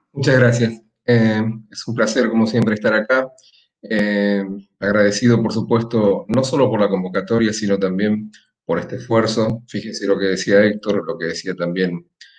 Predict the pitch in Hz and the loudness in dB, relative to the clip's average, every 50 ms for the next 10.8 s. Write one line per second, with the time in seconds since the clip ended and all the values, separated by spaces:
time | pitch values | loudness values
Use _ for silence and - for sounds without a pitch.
0 | _ _ _ _ _ _ - 123 123 123 _ _ _ _ _ _ _ _ _ _ | _ _ _ _ _ _ -12 -12 -12 -14 _ _ _ _ _ _ _ _ _ _
1 | _ _ _ _ _ 101 98 98 98 98 98 98 98 101 _ _ - - _ _ | _ _ _ _ _ 2 4 4 4 4 4 2 2 -2 _ _ -20 -20 _ _
2 | _ _ _ _ _ - 90 87 - - - - - - - - _ _ _ _ | _ _ _ _ _ -12 -12 -10 -10 -10 -10 -10 -12 -14 -16 -20 _ _ _ _
3 | _ _ 98 98 98 95 95 95 92 - - 104 98 98 107 127 - _ _ _ | _ _ -2 -2 -2 -4 -6 -8 -8 -6 -4 -2 -2 -2 -4 -8 -10 _ _ _
4 | _ _ _ _ _ _ 107 101 98 98 95 95 95 95 95 95 95 92 95 98 | _ _ _ _ _ _ -2 0 0 0 -2 -2 -2 -2 -2 -4 -4 -4 -6 -6
5 | 101 101 - - _ _ _ _ _ _ _ _ _ _ _ _ 110 107 107 110 | -8 -10 -12 -16 _ _ _ _ _ _ _ _ _ _ _ _ -2 -2 2 4
6 | 117 117 120 110 117 - 120 117 117 120 - - - _ _ _ _ _ _ _ | 4 4 4 4 2 0 2 4 2 2 0 -6 -20 _ _ _ _ _ _ _
7 | _ _ - 87 82 85 90 95 98 95 - - - - 107 101 104 98 - - | _ _ -8 -8 -4 -2 0 0 0 0 -4 -8 -4 -2 0 2 2 0 0 -4
8 | 101 - 95 92 - _ - 82 80 82 98 101 98 104 98 101 98 104 101 104 | -8 -8 -10 -12 -10 _ -8 -8 -8 -6 -6 -6 -2 -2 0 0 2 2 2 0
9 | 101 - 101 98 95 95 98 101 101 98 - - 123 113 110 113 127 123 123 123 | 0 0 0 2 2 0 -2 -6 -12 -12 -4 0 0 0 2 2 0 -2 -2 -2
10 | 123 120 101 95 95 95 101 104 107 107 107 110 120 - - | -2 -2 0 0 0 2 2 4 4 4 4 4 2 0 -4